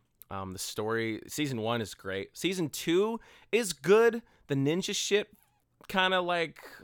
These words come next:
I lost interest in a lot of it, like, the stuff about the hand. I like the hand stuff more in Iron Fist, but, like, se-, season two of Daredevil had a really strong, uh, start,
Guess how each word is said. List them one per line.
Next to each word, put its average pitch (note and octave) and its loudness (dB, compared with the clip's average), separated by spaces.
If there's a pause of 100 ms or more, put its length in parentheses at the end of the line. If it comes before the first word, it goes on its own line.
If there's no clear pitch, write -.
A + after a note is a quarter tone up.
I D#3+ 6
lost E3 2
interest D#3+ -4
in E3 -4
a D#3 0
lot D#3+ 0
of D#3 -2
it, D#3 -2
like, B2 -4
the B2 -8
stuff - -2
about B2+ -2
the A2+ -6
hand. B2+ -2
I C3 0
like D#3+ 2
the C#3 -2
hand B2+ -4
stuff - -4
more A2+ 0
in G#2+ -4
Iron G#2+ -4
Fist, C3 -8 (420)
but, B2+ 2
like, B2 0 (220)
se-, - -8
season D3+ -2
two D3+ 0
of C3 0
Daredevil C3 2
had B2+ -2
a A2+ -2
really B2 0
strong, A2+ -2
uh, F#2 -10
start, - -2